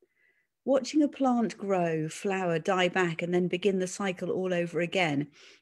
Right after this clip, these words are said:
has on several occasions given me a place to stop and reflect. And my reflecting today has been about what it is that I need. What are my equivalents of warmth, light, and water?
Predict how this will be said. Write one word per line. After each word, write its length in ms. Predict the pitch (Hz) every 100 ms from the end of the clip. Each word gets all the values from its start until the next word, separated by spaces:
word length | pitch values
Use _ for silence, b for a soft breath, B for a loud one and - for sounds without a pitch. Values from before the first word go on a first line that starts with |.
| -
has 160 | 240 254
on 160 | 262
several 380 | 254 349 349 208
occasions 640 | 160 156 156 139 131 170 196
given 280 | 180 170 170
me 120 | 160
a 60 |
place 360 | 156 160 156 -
to 100 | -
stop 380 | - - 151 151
and 100 | 156
reflect. 600 | 156 - 156 - - - b b b b b b -
And 160 | 240 240
my 140 | 262
reflecting 720 | 262 269 - 330 339 - 269 240
today 720 | 233 233 180 147 135 143 -
has 300 | 165 214 214
been 540 | - 240 233 233 233 b b b b b _ _ _ -
about 560 | 262 302 320 330 - - _
what 260 | - 233 294
it 160 | 370 -
is 200 | 220 214
that 140 | -
I 140 | 240
need. 640 | 254 262 294 185 160 143 - _ _ _ _ _ -
What 160 | 330 392
are 100 | 359
my 220 | 302 262
equivalents 760 | 202 - 226 208 165 143 -
of 160 | 185 180
warmth, 460 | 196 190 165 - -
light, 420 | 190 185 160 -
and 200 | 165 170
water? 500 | 202 185 - 160